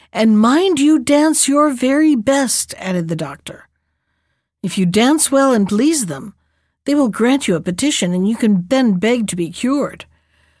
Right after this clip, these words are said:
But if you dance badly, they will most likely do you some mischief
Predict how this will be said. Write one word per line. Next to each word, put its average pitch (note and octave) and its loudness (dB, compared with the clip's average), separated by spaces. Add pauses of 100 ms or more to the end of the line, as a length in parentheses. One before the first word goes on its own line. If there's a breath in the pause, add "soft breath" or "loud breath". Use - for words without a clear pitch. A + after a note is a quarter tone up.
(580)
But B3 0
if - -4
you C#4+ 2
dance C4+ 0
badly, A3 0
they A#3+ -4
will B3 0
most D4 0
likely G3+ -4
do A#3 2
you A#3+ 0
some B3 2
mischief - -4